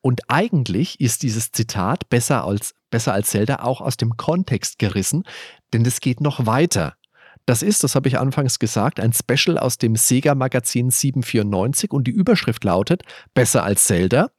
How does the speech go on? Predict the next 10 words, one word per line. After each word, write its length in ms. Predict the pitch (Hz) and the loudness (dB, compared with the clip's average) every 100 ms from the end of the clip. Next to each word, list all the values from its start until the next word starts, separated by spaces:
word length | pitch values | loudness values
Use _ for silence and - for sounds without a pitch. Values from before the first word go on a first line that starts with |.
| _ | _
Unter 220 | 160 143 | 2 2
dieses 320 | 160 214 196 | 2 0 0
Motto 240 | 117 113 185 | 2 2 2
stellte 320 | - 131 131 | 4 4 4
Sega 340 | - 120 165 | 2 2 4
scheinbar 720 | 160 - 175 196 135 110 98 139 | 2 4 2 4 2 4 2 4
die 140 | 123 | 2
Entwicklung 420 | 110 113 - 113 | 2 2 2 0
von 180 | - 110 | 2 0
Soleil, 520 | - 104 85 87 175 | 2 2 2 2 0